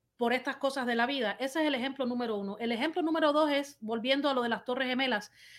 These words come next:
eh, cuando las Torres Gemelas, yo estaba en una posición muy buena porque siempre he trabajado en bancos de inversiones en Wall Street.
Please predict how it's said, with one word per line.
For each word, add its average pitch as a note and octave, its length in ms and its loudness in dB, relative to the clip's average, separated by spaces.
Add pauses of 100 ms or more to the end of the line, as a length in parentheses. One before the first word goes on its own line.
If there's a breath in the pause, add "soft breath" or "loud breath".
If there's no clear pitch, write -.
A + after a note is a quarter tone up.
(360 loud breath)
eh, A#3 480 8
cuando B3 220 6
las A#3+ 140 4
Torres D#4+ 220 6
Gemelas, E4+ 420 6
yo C4 80 4
estaba C4+ 240 6
en C#4+ 80 4
una D4+ 160 2
posición C#4 480 0
muy C4 560 4
buena D4+ 260 4
porque A#3+ 180 -2
siempre B3+ 340 -2
he - 20 -4
trabajado B3+ 440 4
en A#3+ 160 2
bancos A#3+ 300 2
de A#3+ 60 0
inversiones A#3 480 -2
en G#3+ 120 0
Wall G#3+ 200 0
Street. E3 260 -10